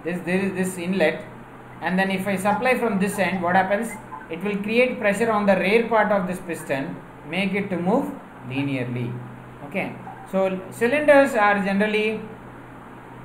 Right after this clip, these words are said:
are they, they, they, their, uh, uh, parameters such as their cumic-, uh, the cumulative volume is only the thing that, that is useful for creating a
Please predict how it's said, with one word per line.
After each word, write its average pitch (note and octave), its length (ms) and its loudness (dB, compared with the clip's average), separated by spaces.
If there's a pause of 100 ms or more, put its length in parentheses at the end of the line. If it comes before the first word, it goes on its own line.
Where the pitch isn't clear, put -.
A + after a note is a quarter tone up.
(560)
are F#3 340 0
they, A3 240 4
they, G#3 260 2
they, G#3 440 0
their, E3+ 800 4
uh, C#3+ 60 -2
uh, C#3+ 100 -4
parameters G#3+ 680 4
such F#3 220 -2
as F#3+ 240 2
their E3+ 320 2 (140)
cumic-, G3 340 0
uh, D3+ 240 2
the D#3+ 80 0
cumulative G3+ 560 0
volume D#3+ 560 2 (540)
is F#3 160 0
only F#3 340 2
the A3 140 2
thing G3+ 260 0
that, - 340 0
that D#3 160 2
is F3+ 160 2
useful F3+ 460 0
for G3 340 0 (360)
creating F#3 460 2
a B3+ 300 2